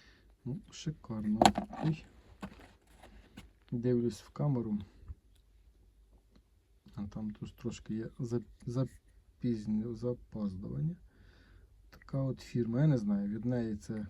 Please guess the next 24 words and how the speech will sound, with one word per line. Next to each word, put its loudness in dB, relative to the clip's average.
кришечка, -6
коробочка -2
чи -6
не -2
від -2
неї, 0
але -4
от -8
цільно 2
твердосплавні -4
фрези — -6
це -8
дуже 8
потрібна 2
штука. -2
І 10
ще 6
дуже 8
потрібні 4
штуки. 6
Це 6
прям 8
виручили 6
мене. 8